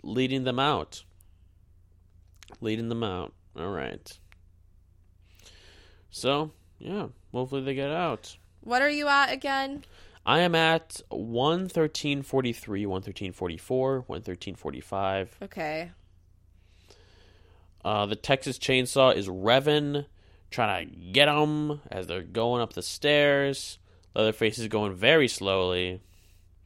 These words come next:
Speaker 1: and really should just be cutting her up right now. Okay, he was just holding up the chainsaw. He could have slashed her, but she had time to turn around and, like, kick him away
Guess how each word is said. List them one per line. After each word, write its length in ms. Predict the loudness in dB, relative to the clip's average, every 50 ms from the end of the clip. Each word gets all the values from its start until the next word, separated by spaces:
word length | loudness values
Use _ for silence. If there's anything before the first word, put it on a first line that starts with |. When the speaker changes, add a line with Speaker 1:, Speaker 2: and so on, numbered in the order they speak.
| _ -20 -20 -20 -20 -20 -20 -20 -14 -4
Speaker 1:
and 280 | -2 0 0 0 2
really 240 | 4 6 6 6 6
should 260 | 4 2 -2 -4 -4
just 180 | -4 -6 -6 -2
be 80 | -4 -4
cutting 320 | -2 2 4 4 4 4
her 160 | 2 4 4
up 160 | 4 4 4
right 200 | 2 0 0 0
now. 260 | 0 0 0 0 -2 -4 -8 -16 -20 -20 -6 4 6
Okay, 320 | 6 6 6 6 2 2
he 140 | 4 4 4
was 120 | 4 4
just 160 | 4 2 0 2
holding 400 | 8 12 12 12 12 12 12 8
up 140 | 6 6 6
the 80 | 2
chainsaw. 760 | 2 2 4 4 6 6 4 2 2 6 8 8 10 10 8 6 2 -18 -20 -20 -20 -10 0
He 120 | 2 2 4
could 200 | 8 10 12 12
have 120 | 12 12
slashed 540 | 10 4 6 8 10 10 10 10 8 4 2
her, 340 | 4 4 4 4 2 -2 -6 -16 -20 -20 -20 -12 -2
but 100 | -2 0
she 160 | 0 2 4 4
had 140 | 4 4
time 220 | 4 2 0 2 2
to 60 | 0
turn 360 | -2 -4 -2 0 2 2 2 2
around 500 | 2 2 4 4 4 6 6 4 4 2 0
and, 160 | -2 0 2
like, 260 | 2 0 0 0 -6
kick 300 | -10 -2 2 2 2 2
him 240 | 4 0 0 0 0 -2 -2
away 500 | -2 0 2 2 4 4 4 2 2